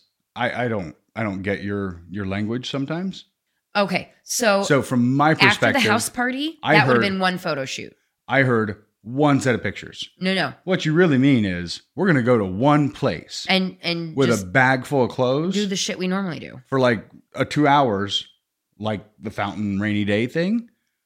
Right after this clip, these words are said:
Speaker 2: Yeah.
Speaker 1: And we're gonna take five hundred pictures.
Speaker 2: Or, like, the day after the house party where we did three different outfits.
Speaker 1: Hmm.
Speaker 2: But it was all the same day, right?
Speaker 1: Oh, you mean that house party?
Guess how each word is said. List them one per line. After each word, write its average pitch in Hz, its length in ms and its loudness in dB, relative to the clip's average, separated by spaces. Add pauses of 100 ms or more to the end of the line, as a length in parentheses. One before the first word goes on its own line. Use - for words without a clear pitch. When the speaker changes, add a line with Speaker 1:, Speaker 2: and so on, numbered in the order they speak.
(120)
Speaker 2:
Yeah. 285 160 -2
Speaker 1:
And - 80 2
we're 127 100 0
gonna 123 140 -2
take 175 420 -6 (480)
five 87 240 -6
hundred 104 180 -4
pictures. - 460 -4 (400)
Speaker 2:
Or, 190 500 -2 (280)
like, 165 340 -2
the 156 120 -6
day 156 400 -2
after 147 800 -6 (420)
the 151 80 -6
house 220 200 0
party 151 380 -2
where 147 260 -4
we 147 220 -6
did 143 540 -6 (340)
three 143 200 -8
different 147 260 -6
outfits. - 560 -8 (320)
Speaker 1:
Hmm. 113 140 -6 (340)
Speaker 2:
But 185 80 -4
it 196 40 -2
was 196 120 -2
all 233 100 2
the 196 80 -6
same 175 220 -4
day, 175 540 -4 (540)
right? 156 220 2
Speaker 1:
Oh, 135 140 6
you 123 100 2
mean 117 140 0
that 110 180 -2
house 82 160 -12
party? - 280 -18